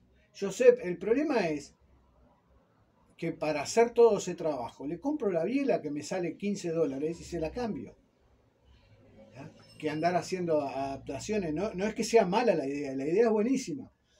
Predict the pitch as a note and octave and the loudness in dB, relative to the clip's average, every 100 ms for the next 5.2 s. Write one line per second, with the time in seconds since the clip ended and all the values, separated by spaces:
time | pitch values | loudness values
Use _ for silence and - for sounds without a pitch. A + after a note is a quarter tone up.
0 | _ _ D#3+ D#3+ D#3 C3+ A#2 - _ _ | _ _ -6 -2 -2 -2 -10 -14 _ _
1 | _ _ C#3+ E3 F#3+ F#3 G#3 G3+ G3+ - | _ _ -6 -2 -2 0 0 0 0 0
2 | G#3+ E3 D#3 C#3 D#3 D#3+ F#3 F#3+ G3 G#3 | -2 -2 -6 -6 -4 -2 0 2 2 6
3 | G#3 B3+ G3 E3+ D#3 E3 D#3 D3 C#3 E3+ | 6 4 -2 -4 0 0 0 -2 -4 -4
4 | D#3+ D3+ C#3 C#3 D#3 D3 C#3 C3+ D#3+ F#3 | -4 -6 -6 -6 -6 -6 -6 -4 -4 2
5 | A#3 | 0